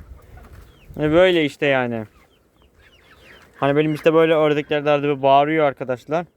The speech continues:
Bu kümes de işte böyle. İnşallah böyle arkadaşlar. Bu gö-, baya gayet günümüz iyi gidiyor buralarda. Bugün üç Eylül arkadaşlar. Evet.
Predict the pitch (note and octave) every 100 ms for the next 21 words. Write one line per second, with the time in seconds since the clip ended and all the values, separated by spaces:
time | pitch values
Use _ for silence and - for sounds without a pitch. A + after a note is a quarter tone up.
0 | _ _ _ _ _ _ _ _ - C3+
1 | E3 D#3+ D3 D#3 C#3 - D3+ D3 D#3 C3+
2 | D3 E3+ - _ _ - _ - - -
3 | - C#3 D#3 D#3 D#3+ - D#3 D#3 D3+ C#3+
4 | C#3 C#3 C3 D3+ D3+ - _ _ _ _
5 | _ _ C3 B2 D3 C#3 D3 D3 C#3+ C#3+
6 | C#3+ D3+ D3+ C#3+ D3 C3 B2 D3+ D3 C#3
7 | C3+ C3 B2 D3+ C#3 C#3 E3+ - D#3 -
8 | D#3+ D3+ D#3+ D3 C#3 C#3 C3 B2 D3 E3+
9 | - _ _ _ _ _ - _ - _
10 | _ _ _ _ _ - C#3 C#3